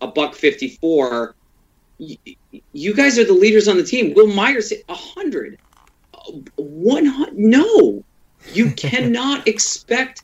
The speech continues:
to win ball games. The only major damage that Machado and Hosmer did were solo home runs in, um, what, game two, game three. That's, that's it. You guys got smoked in game one. Clevinger was not himself. He's done for the year.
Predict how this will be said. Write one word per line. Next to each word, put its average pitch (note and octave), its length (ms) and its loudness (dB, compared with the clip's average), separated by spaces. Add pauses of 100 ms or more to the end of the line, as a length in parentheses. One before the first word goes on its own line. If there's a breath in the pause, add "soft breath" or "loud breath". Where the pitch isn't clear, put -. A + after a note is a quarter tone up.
(120)
to G3+ 120 -6
win G#3+ 280 0
ball G#3 260 0
games. D3 260 0
The D3+ 200 -6
only A#3 280 0
major G#3 340 0
damage F3 400 0
that C#3+ 100 -6
Machado D#3+ 420 -4
and D3 80 -2
Hosmer C#3+ 540 -6
did C#3+ 400 0 (500)
were F3+ 60 2
solo G#3 540 2
home G3 220 -10
runs F#3 380 -6
in, D3+ 320 -4
um, C3 480 -8 (480)
what, C#3+ 180 -4
game D#3 300 2
two, F3 320 0
game D#3+ 260 0
three. E3+ 460 -2
That's, B2 280 -8
that's - 240 -6
it. A3 300 -2 (480)
You D3+ 80 -6
guys E3+ 200 2
got D#3 180 -2
smoked G3 580 -2
in G#3 120 -2
game D#3+ 300 0
one. A#2+ 220 -8
Clevinger F#3 680 -4
was D3 160 -4
not C3+ 220 -4
himself. A2+ 520 -6
He's F3 260 -8
done A#2 300 -2
for A2+ 100 -10
the A2+ 100 -10
year. G#2+ 400 -6